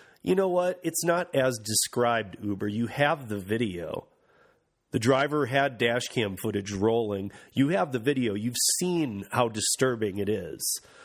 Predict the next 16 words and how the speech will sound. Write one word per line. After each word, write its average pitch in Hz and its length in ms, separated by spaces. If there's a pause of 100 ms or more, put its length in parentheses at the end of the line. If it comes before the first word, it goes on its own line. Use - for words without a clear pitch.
(140)
So - 160
don't, 156 240 (260)
don't 147 340
make 156 180
it 139 120
sound 139 300
like, 113 200 (180)
you 123 120
know, 110 360 (400)
you 131 160
got 131 240
an 117 100
email 123 440
about 98 340
it. 98 220 (500)
And, 107 520